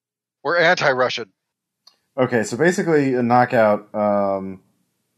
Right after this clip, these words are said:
Speaker 2: just, uh, if it, i-, if it, if I do more than his endurance, he's just knocked out. So, uh, so i-, if I hit, then,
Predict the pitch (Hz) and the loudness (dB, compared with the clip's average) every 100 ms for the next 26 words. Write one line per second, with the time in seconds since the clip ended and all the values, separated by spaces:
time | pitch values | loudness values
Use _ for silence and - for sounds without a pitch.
0 | _ _ _ _ _ - - - - - | _ _ _ _ _ -12 -10 -10 -14 -18
1 | - 123 120 120 - - - - 113 113 | -14 -6 0 2 0 -10 -8 0 4 6
2 | 110 107 117 120 113 - 120 - 123 - | 4 2 -2 -4 -4 -2 -4 -4 -10 -12
3 | - 117 117 - 127 131 127 110 151 160 | -8 -4 -4 0 0 2 0 2 2 2
4 | 139 135 135 117 123 120 101 113 120 107 | 2 4 4 2 0 -2 -6 -4 -2 -2
5 | 104 87 110 110 101 92 - - _ _ | -6 0 2 2 0 -4 -10 -18 _ _
6 | _ _ _ _ 127 127 107 98 107 110 | _ _ _ _ -4 0 0 0 -2 2
7 | 101 92 90 76 - - - - - - | 2 2 0 0 -6 -14 -14 -16 -18 -18
8 | _ _ _ _ _ _ - 107 95 95 | _ _ _ _ _ _ -8 -2 0 0
9 | 92 - 98 92 92 90 87 85 - _ | -4 -4 0 2 2 2 0 -2 -8 _
10 | _ _ _ _ _ _ _ - 101 104 | _ _ _ _ _ _ _ -2 0 2
11 | 107 101 113 104 101 95 113 107 - _ | 0 0 0 2 0 2 2 2 0 _
12 | - 110 101 95 90 | -14 -6 -6 -6 -10